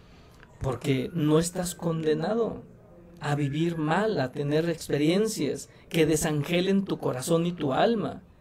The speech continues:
Más bien estás diseñado, estás diseñada para poder aprender de ti mismo en amor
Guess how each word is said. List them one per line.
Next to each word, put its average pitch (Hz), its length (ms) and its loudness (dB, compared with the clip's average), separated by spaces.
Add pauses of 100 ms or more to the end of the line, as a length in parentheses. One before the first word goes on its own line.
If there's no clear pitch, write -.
(300)
Más 165 240 2
bien 190 160 4
estás 175 360 0
diseñado, 170 680 0
estás 165 360 -2
diseñada 160 920 -2 (500)
para 160 280 4
poder 170 320 4
aprender 170 640 2
de 156 140 2
ti 156 200 -4
mismo 170 380 0
en 139 100 2
amor 165 500 2